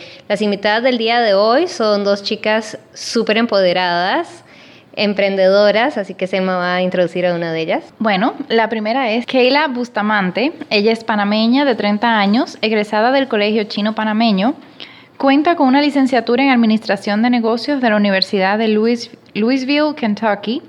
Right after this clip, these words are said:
Speaker 2: Estados Unidos, y un M B A de Hult Escuela de Negocios en San Francisco, California. Tiene experiencia en finanzas corporativas, fusiones y adquisiciones,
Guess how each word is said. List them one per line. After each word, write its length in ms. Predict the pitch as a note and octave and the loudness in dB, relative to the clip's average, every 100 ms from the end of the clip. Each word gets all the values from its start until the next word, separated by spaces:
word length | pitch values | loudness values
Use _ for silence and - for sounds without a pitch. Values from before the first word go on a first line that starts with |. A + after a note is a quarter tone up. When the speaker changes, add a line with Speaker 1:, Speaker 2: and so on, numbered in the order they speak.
| - | -10
Speaker 2:
Estados 380 | F#3 F#3 F3+ F#3 | -6 -2 -2 0
Unidos, 400 | A#3+ G3+ A3+ D4+ - - - | 0 2 -2 -4 -14 -20 -6
y 100 | A3 | 0
un 100 | A#3+ | 2
M 140 | C4 C4+ | 4 2
B 200 | C#4+ A#3+ | 2 2
A 220 | A3+ A3 | 2 2
de 160 | G#3+ | 0
Hult 380 | G3 G#3+ A#3+ A#3+ | 0 0 0 -4
Escuela 380 | G#3 - G3 G#3+ | -8 -2 0 2
de 100 | A3 | 2
Negocios 460 | G#3+ G3 G#3+ A#3+ A#3 | 0 0 -2 -2 -2
en 80 | |
San 160 | G#3+ G3+ | -2 -4
Francisco, 500 | F#3+ F3+ F3 F3 G3+ | -4 -4 -6 -6 -6
California. 680 | G3 E3 E3 E3+ D3+ D3 - - - - - - - - | -4 -4 -2 -4 -2 -6 -14 -20 -20 -20 -20 -20 -20 -4
Tiene 260 | A#3+ A#3 C#4+ | 0 2 0
experiencia 500 | C#4+ B3 A#3 A#3+ A#3+ | -2 0 0 0 0
en 100 | A3 | 0
finanzas 400 | G#3 G3+ G#3+ A#3 | -2 -2 -2 -4
corporativas, 720 | G#3+ - F3 F3 B3 C4+ C#4+ | -4 -2 -2 0 0 0 -2
fusiones 600 | A#3 A3 G#3 A3 B3 - | -6 -6 -2 0 -2 -2
y 140 | A3 | -2
adquisiciones, 960 | G3 F#3+ - F#3 F#3 - A#3+ D4+ F4 - | -2 -2 -8 -8 -6 -2 0 0 -2 -8